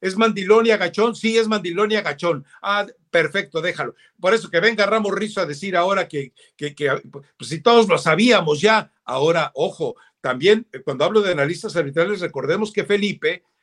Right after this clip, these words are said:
eh, de-, le-, reclama que no hayan expulsado a Henry Martín cuando hizo ese festejo, eh, imitando a un chucho, eh, en situaciones escatológicas. Bueno, pero también no se nos olvide que Felipe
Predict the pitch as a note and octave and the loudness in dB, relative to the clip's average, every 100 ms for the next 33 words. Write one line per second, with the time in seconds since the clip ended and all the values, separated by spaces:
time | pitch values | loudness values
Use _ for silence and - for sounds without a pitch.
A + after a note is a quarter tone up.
0 | _ _ - B2 - - - E3 D3+ - | _ _ -8 -8 -8 -12 -14 -10 -10 -2
1 | C#3+ E3 - F3 G3 G#3 F3 E3 F3+ F#3+ | 4 4 6 4 4 2 2 2 4 2
2 | E3 - D3 C#3 E3 F3 D#3+ F3 F3 E3+ | 0 -4 -4 0 2 2 0 -2 -2 -2
3 | D3 C3 G#3+ F3+ A2+ - _ _ _ _ | -2 -2 -2 -4 -4 -12 _ _ _ _
4 | - - - D3 C#3+ C#3+ F3 - G3 F3 | -18 -6 2 4 6 6 6 4 4 6
5 | E3+ D#3+ F3 D#3 C#3 C#3 F#3+ F3+ - D3 | 4 0 -2 0 0 0 0 0 0 -4
6 | - - _ - B2 B2+ F#3 E3 D3 F3+ | -4 -20 _ -4 -4 -2 -2 -2 0 2
7 | F3+ F3+ F#3+ D3 D3+ F#3 D#3+ - G#3+ G#3+ | 2 2 2 2 2 0 -4 0 0 2
8 | D3+ C#3+ C#3+ _ _ A#2 B2+ B2+ B2+ C3 | 0 0 -2 _ _ -4 -2 -2 -2 -4
9 | C#3+ D3 C#3+ F3+ F#3 D#3 - D3 B2+ C#3 | -6 -4 2 2 0 -4 -4 -2 2 4
10 | D#3+ E3+ D#3+ - G3+ - _ _ D#3+ G#3+ | 6 4 2 0 0 -2 _ _ 2 4
11 | G#3+ D#3 C#3 B2 - C#3 D3+ F3 - C#3 | 4 0 0 -2 -4 -4 -4 -6 -10 -10
12 | D3+ F#3 E3 - B2+ E3 F3 D3+ C3+ C#3+ | -6 -6 -6 -4 -4 -4 -4 -4 0 2
13 | G#3 - B2+ E3 | 2 2 0 0